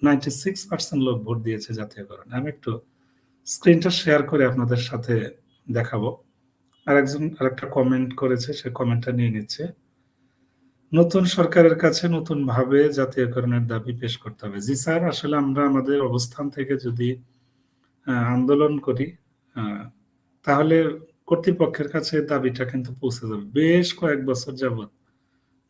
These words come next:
জাতীয়করণের ব্যাপারে শিক্ষক কর্মচারীরা ঢাকাতে নিজ নিজ উপজেলায়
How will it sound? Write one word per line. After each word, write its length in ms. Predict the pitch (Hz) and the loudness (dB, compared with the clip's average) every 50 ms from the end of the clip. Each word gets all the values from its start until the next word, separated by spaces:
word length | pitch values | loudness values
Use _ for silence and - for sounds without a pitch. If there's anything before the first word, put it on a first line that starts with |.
| - | -6
জাতীয়করণের 760 | 107 107 143 139 135 - 143 139 127 131 135 127 123 123 123 120 | -2 0 0 0 2 4 2 2 4 2 0 0 0 0 -2 -2
ব্যাপারে 420 | 117 123 117 117 - 113 107 107 | -2 -4 -4 -6 -6 -8 -6 -6
শিক্ষক 480 | 107 - - - 120 120 - - 131 120 | -6 -8 -8 -10 -10 -10 -10 -14 -14 -10
কর্মচারীরা 800 | - - 127 123 120 117 117 - 110 104 101 95 95 95 92 - _ _ _ _ _ _ _ _ _ _ - - | -6 -6 -2 -2 -2 -2 -2 -4 -10 -12 -12 -10 -12 -12 -14 -16 _ _ _ _ _ _ _ _ _ _ -14 -12
ঢাকাতে 640 | 117 - - 120 120 120 123 117 117 - 95 - - _ _ _ _ _ _ _ _ _ _ - - | -10 -6 -2 -2 -2 0 -2 -4 -4 -6 -12 -16 -18 _ _ _ _ _ _ _ _ _ _ -2 2
নিজ 220 | 139 135 120 120 | 4 4 4 4
নিজ 200 | 127 131 123 135 | 2 2 2 0
উপজেলায় 600 | 131 123 - 127 110 - 107 98 92 90 87 - | -2 -2 -2 -4 -4 -4 -6 -6 -8 -10 -12 -14